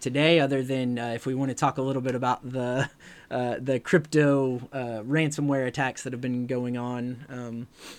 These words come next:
but I, I think probably better saved for a, a, a future episode, uh, as we know a little bit more about, uh,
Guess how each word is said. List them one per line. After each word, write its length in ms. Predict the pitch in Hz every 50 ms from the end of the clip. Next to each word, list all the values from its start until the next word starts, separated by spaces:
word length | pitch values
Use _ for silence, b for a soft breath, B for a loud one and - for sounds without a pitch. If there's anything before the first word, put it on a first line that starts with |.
| B B _
but 120 | - 139 131
I, 140 | 127 127 - - 135
I 40 |
think 200 | 123 - 139 123 - - _ -
probably 260 | - 147 135 135 135
better 220 | 131 131 127 127 117
saved 300 | - - 123 117 113 -
for 220 | - - 135 123
a, 340 | 120 117 117 117 113 110 110 -
a, 380 | 143 131 117 117 - _ - 117
a 20 |
future 420 | 113 - - 185 160 - - 131 113
episode, 600 | 101 120 - 113 - - 131 117 117 117 113 117 110 b b b b b b b -
uh, 60 | 113
as 200 | 113 110 110 120
we 180 | 113 107 107 - -
know 180 | 135 135 123 117
a 40 |
little 180 | 110 117 117 117
bit 140 | 117 120 -
more 240 | 110 117 113 113 110
about, 400 | 110 110 110 110 110 104 - -
uh, 220 | 107 110 110 113